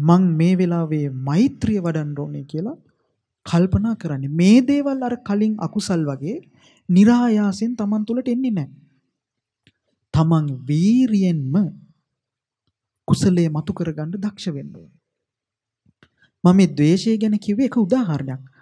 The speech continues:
අනිත් අකුසල ධර්මිනුත් ඒ වගේ. වීරියක් නැතුව නිරායාසයෙන් අකුසල් කරන්න ඕන කෙනෙක්ට පුළුවන්. නමුත් නුවණින් විමසමින් කුසලය අකුසලය තෝරාගෙන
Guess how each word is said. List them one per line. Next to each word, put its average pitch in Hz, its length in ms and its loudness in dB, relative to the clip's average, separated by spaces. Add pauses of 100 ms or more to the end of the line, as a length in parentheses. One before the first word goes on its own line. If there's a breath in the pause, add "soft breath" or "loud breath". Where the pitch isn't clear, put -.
(140 soft breath)
අනිත් 180 320 2
අකුසල 269 320 -2
ධර්මිනුත් 277 500 -6
ඒ 147 100 -2
වගේ. - 320 -12 (1080)
වීරියක් 220 580 6
නැතුව 165 360 -4 (760)
නිරායාසයෙන් 220 840 0
අකුසල් 185 340 -4
කරන්න 175 360 -8 (340)
ඕන 190 420 -6
කෙනෙක්ට 185 360 -8
පුළුවන්. - 360 -12 (720)
නමුත් 147 520 -4 (280)
නුවණින් 156 580 2
විමසමින් 143 600 -8 (760)
කුසලය 202 460 0 (240)
අකුසලය 175 600 -2
තෝරාගෙන 151 600 -6